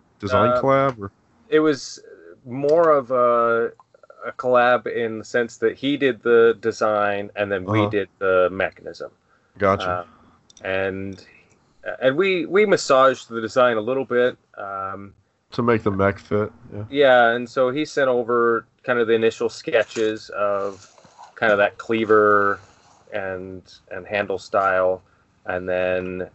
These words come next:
Speaker 2: uh, as I integrated the mechanism into it, I kinda slimmed it up and, and changed things around a little bit.
Speaker 1: Yeah, I love that thing. It's, like, the best fidget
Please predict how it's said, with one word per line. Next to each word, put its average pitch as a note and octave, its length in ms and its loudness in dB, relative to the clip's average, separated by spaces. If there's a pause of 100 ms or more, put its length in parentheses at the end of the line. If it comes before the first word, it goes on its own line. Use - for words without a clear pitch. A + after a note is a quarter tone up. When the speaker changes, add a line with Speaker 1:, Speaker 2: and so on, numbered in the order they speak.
(140)
Speaker 2:
uh, F2+ 280 -6 (260)
as G#2+ 360 0
I F#2+ 400 2 (320)
integrated A2 480 0
the G2+ 60 -8
mechanism G2+ 580 -6
into F#2+ 320 -6
it, F2+ 60 2
I F2+ 80 0
kinda F2+ 280 -6
slimmed F#2 380 -8
it F2 60 -4
up F2+ 260 0
and, E2 340 -8 (160)
and E2 200 -18
changed F2 340 -8
things E2 220 -12
around D#2+ 300 -6
a D#2 40 -14
little D#2 160 -12
bit. B1+ 200 -12 (1120)
Speaker 1:
Yeah, A2 200 6
I - 20 6
love G2+ 220 4
that F2+ 120 0
thing. G#2+ 200 -4
It's, G#2+ 180 0
like, D3 140 2
the B2+ 80 -2
best A2 300 2 (120)
fidget A#2 420 0